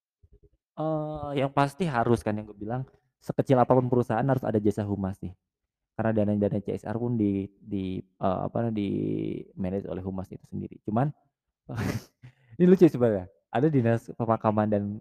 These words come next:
eee, <laughs> pertamanan ya. Harus apa, makam orang, ya menurut gua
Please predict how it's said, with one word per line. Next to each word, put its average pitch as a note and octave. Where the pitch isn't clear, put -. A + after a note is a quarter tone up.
eee, F#2+
<laughs> -
pertamanan C#3+
ya. B2+
Harus C3+
apa, E3+
makam B2
orang, A2+
ya E3
menurut G3
gua F#4+